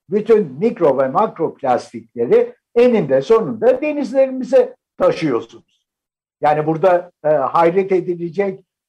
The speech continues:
veyahut da hani ne olduğu düşünülecek bir unsur yok. Demin söylediğim gibi ölçmeye de gerek yok. Yaptığınız eylemler belli. Sonuçta üç aşağı beş yukarı karşılaşacağınız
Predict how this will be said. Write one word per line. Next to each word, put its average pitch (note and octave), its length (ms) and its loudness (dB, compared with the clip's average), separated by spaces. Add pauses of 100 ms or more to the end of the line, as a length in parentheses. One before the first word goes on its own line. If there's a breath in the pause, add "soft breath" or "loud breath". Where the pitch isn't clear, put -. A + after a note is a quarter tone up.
veyahut E3 440 2
da E3+ 340 2
hani D3+ 380 -6 (380)
ne D#3 140 0
olduğu F#3 680 2
düşünülecek F#3 1000 -2
bir E3 100 2
unsur E3 480 -2
yok. C#4 320 2 (160)
Demin F3 200 0
söylediğim E3 600 0
gibi - 320 -8 (260)
ölçmeye G3+ 540 4
de D#3+ 80 6
gerek B2 400 0
yok. G#3+ 280 -6
Yaptığınız F3+ 600 0
eylemler E3 680 2
belli. A2+ 460 0 (260 loud breath)
Sonuçta G#3 840 0 (100)
üç G#3+ 200 -2
aşağı D#3+ 420 2
beş F#3+ 260 2
yukarı D#3+ 400 -4
karşılaşacağınız C#3 1200 -2